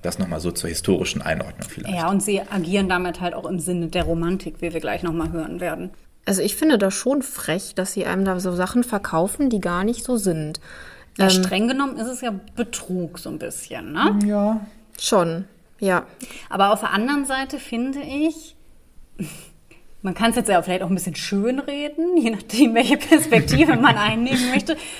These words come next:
Speaker 2: Man kann natürlich auch sagen, sie haben sich von etwas inspirieren lassen und daraus irgendwie ihre Märchen gemacht. Also die Tatsache, dass sie ja auch die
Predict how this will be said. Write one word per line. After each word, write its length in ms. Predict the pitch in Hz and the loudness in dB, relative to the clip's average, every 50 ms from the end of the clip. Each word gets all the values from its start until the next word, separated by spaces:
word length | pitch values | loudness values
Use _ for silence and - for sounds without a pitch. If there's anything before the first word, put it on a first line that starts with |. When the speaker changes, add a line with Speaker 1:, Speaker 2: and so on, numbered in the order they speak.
| 214 - | -6 -4
Speaker 2:
Man 120 | 226 214 | -4 -2
kann 140 | - 233 247 | 0 0 0
natürlich 280 | 269 277 269 285 247 233 | 0 0 -2 -2 -4 -2
auch 40 | 226 | -2
sagen, 200 | 240 233 226 214 | 0 -2 -2 -2
sie 140 | 214 196 | -2 0
haben 300 | 196 220 226 240 240 240 240 - - - - | 2 2 4 2 2 -2 -4 -8 -14 -20 -6
sich 220 | - 214 214 202 - | -2 -2 0 0 0
von 120 | 214 190 | -2 -4
etwas 260 | 151 190 - 202 190 - | -2 -2 0 0 0 0
inspirieren 720 | 196 196 190 - - 190 170 175 185 208 247 277 285 285 | -2 -2 -4 -4 -4 -4 -2 0 0 0 0 0 0 0
lassen 240 | 285 294 277 - | 0 -2 -4 -4
und 160 | 254 220 214 190 | -6 -4 0 4
daraus 480 | 180 180 190 208 226 233 226 226 - - | 4 4 4 4 2 0 0 -2 -4 -6
irgendwie 480 | 226 220 226 233 220 220 233 240 - - - - - - - - - - - | -6 -4 -2 -2 -2 -2 -2 -2 -4 -6 -14 -20 -20 -20 -20 -20 -20 -6 0
ihre 540 | 254 226 233 240 208 208 208 190 165 - - | 2 6 6 6 8 8 6 6 4 2 -2
Märchen 460 | 170 175 180 170 170 170 - 151 165 160 | -2 0 0 0 0 -2 -2 -4 -4 -2
gemacht. 260 | 170 170 165 175 175 | -2 -2 0 0 -2
Also 160 | 196 180 180 | -2 -2 0
die 140 | 165 202 196 | -2 -2 -2
Tatsache, 420 | - 202 214 247 - - 226 220 | 0 -2 -2 -2 -2 -4 -4 -2
dass 180 | 208 220 214 - | -2 -2 -2 0
sie 80 | 220 | 0
ja 100 | 208 190 | 2 2
auch 80 | 185 190 | 2 0
die 200 | - - 196 190 | -2 -4 -4 -4